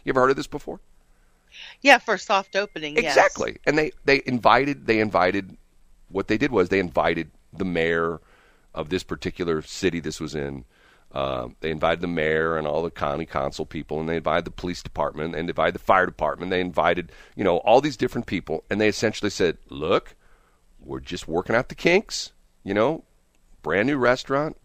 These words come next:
Speaker 1: built from the ground up, new kitchen, new staff, new wait staff. Everybody's new. Nobody, nobody's done it before."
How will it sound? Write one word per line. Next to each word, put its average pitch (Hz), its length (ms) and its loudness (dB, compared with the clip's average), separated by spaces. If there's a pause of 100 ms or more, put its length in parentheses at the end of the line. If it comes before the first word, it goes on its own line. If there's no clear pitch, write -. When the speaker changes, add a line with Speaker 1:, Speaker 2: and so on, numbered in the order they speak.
(120)
Speaker 1:
built 101 180 0
from 110 140 -4
the 107 60 -2
ground 104 340 4
up, 107 340 4
new 101 160 -4
kitchen, 123 560 -6
new 95 120 -4
staff, 92 640 0
new 98 200 -6
wait 92 280 -2
staff. 85 560 -2
Everybody's 123 420 0
new. 55 200 -12 (380)
Nobody, 113 320 2
nobody's 110 260 0
done 82 160 2
it 67 60 -8
before." - 320 -12